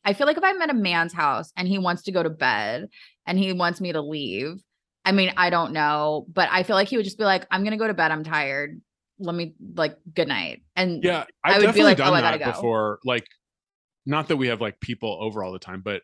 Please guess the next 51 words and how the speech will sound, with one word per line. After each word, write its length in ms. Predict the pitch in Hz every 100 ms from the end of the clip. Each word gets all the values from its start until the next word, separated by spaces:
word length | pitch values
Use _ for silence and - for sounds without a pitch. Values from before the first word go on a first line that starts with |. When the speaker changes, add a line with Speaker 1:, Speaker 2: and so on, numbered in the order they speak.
| -
Speaker 2:
I, 200 | 139 135
I 100 | 131
would 160 | 170 185
just 180 | 175 156
never 220 | 147 135
feel 200 | - 135
uncomfortable 560 | 117 113 120 113 117 107
in 60 |
my 140 | 104 104
own 140 | 101
house 420 | 101 101 101 -
being 360 | - 110 110 104
like, 340 | 98 95 90 - _ _ _ _ _ _ _
"Oh, 320 | 196 220 190
yeah, 480 | 127 208 208 202 190 -
you 100 | - 196
know, 80 |
I'm 80 | 180
tired. 360 | 180 135 135 135
I 40 |
think 240 | 135 147 135
I'm 120 | 131
gonna 180 | 120 117
go 80 |
to 80 | 110
bed." 300 | 104 101 95 98 - _ _
Speaker 1:
Yeah. 520 | - 277 285 165 156 160 _ _ _ _ 214
And 160 | 233
I 80 | 233
would 100 | 226
be 80 | 233
like, 220 | 220 208 _ _ _
and 240 | 202 220 - 196
they, 120 | 262
'cause 300 | - 311 240
men 300 | 233 254 285
aren't 200 | 359 349
capable 540 | - 240 214 202 233 208
of 100 | 180
just, 160 | 185
like, 180 | 190 175
communicating 800 | - 175 170 165 160 170 156 156
their 240 | 156 127 156
feeling. 520 | 180 175 139 101 98
I 60 | 226
mean, 260 | 226 208 -
I 120 | 190
mean, 200 | 180 170
that's 220 | 170 170
not 200 | - 131
true. 440 | - 95 90 175